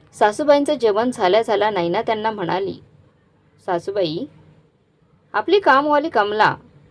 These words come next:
सुट्टीला गावाला गेलेली आहे, आजपासून ती कामावर येणार नाही आई." "आज ते बाथरूममध्ये जे कपडे धुवायचे पडले आहेत ना, आज तुम्ही ती कपडे धुवून टाका. मला माझ्या मैत्रिणींसोबत शॉपिंगला जायचं आहे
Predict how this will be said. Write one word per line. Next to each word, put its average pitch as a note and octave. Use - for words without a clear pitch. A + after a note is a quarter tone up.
सुट्टीला A3
गावाला G3+
गेलेली E3
आहे, D#3
आजपासून D4
ती E4+
कामावर A3
येणार F#3+
नाही F#3
आई." C#3+
"आज D4+
ते G4+
बाथरूममध्ये D4+
जे D4+
कपडे B3+
धुवायचे B3+
पडले A#3
आहेत A3
ना, E3+
आज A3
तुम्ही D4
ती E4+
कपडे D4
धुवून A#3+
टाका. F3+
मला F#3
माझ्या G#3+
मैत्रिणींसोबत F#3
शॉपिंगला A#3
जायचं E3+
आहे E3